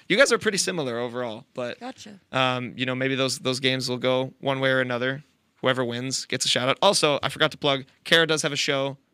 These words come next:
Speaker 1: on right after this, actually. It's called The
Speaker 2: Gold
Speaker 1: Gold Standard.
Speaker 2: Standard.
Speaker 1: Um, you've been on it. Um,
Speaker 2: Yes, sir.
Speaker 1: she talks all things Olympics, so go
Speaker 2: Yeah.
Speaker 1: check that out.
Speaker 2: I wish, do you know what they're talking today?
Speaker 1: I believe it's biathlon today.
Speaker 2: It is. It definitely is.
Speaker 1: Yes.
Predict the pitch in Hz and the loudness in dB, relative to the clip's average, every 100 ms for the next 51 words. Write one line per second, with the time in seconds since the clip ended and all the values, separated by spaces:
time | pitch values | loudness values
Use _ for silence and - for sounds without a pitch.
0 | _ - 135 131 131 135 165 - 123 113 | _ -4 -2 -2 -4 0 0 -2 -8 -10
1 | 113 117 117 113 131 120 123 131 120 - | -10 -10 -10 -8 -8 -4 -2 -2 -2 -2
2 | 123 120 143 151 175 - - 127 127 147 | -2 0 -2 -4 -18 -20 -6 -2 2 2
3 | 143 151 135 127 156 - _ _ _ _ | 4 4 4 0 -4 -6 _ _ _ _
4 | _ 127 127 123 127 202 208 180 180 - | _ 0 2 0 -4 -6 -8 -12 -16 -6
5 | 131 151 139 - - - 139 - 143 131 | 0 2 2 2 -4 -2 0 0 -2 -2
6 | 151 139 - - 95 107 - _ - - | -2 -4 -8 -6 -6 -8 -12 _ -18 -18
7 | _ - 175 175 139 - 135 127 151 - | _ 0 2 4 2 2 0 2 -2 -6
8 | - _ 185 208 220 - 202 202 196 202 | -16 _ -14 -10 -10 -12 -14 -10 -8 -6
9 | 196 - - 190 196 208 190 180 196 226 | -8 -10 -12 -8 -8 -10 -10 -8 -8 -8
10 | - 139 170 180 - 147 135 120 123 120 | -4 0 2 2 0 4 4 4 0 -8
11 | 101 98 - 147 254 247 196 165 - 202 | -8 -10 -10 0 2 4 2 -2 -6 -4
12 | 185 175 147 - 107 135 - - | -6 -6 -10 -10 -8 -8 -10 -14